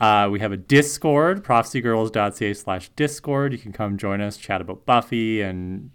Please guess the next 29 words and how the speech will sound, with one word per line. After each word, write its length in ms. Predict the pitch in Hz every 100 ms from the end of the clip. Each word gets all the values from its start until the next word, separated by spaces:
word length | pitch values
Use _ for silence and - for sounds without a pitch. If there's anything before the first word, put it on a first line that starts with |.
| -
anything 360 | 101 95 104
else 240 | 107 113 -
you 80 | 120
wanna 140 | 120
chat 260 | - 120 117
about. 360 | 117 117 117 - _ _ -
And 340 | 123 127 123
yeah, 200 | 117 190 139
we're 200 | 104 123
on 140 | 127
social 300 | 139 135 135
media. 320 | 123 131 135
I 60 | 127
think 180 | 123 120
Instagram 600 | 139 135 - 131 131 123
and 140 | 110 107
TikTok 540 | 107 - 107 104 -
are 80 | 98
the 80 | 92
best 240 | 98 -
places 360 | 101 90 101 -
to 100 | 98
engage. 440 | 98 95 98 92
We're 180 | 107 151
also 520 | - 135 135 135 120
on 180 | 110 107
Twitter 320 | - 107 98
and 160 | 95 90
Facebook, 520 | 95 90 - 95 -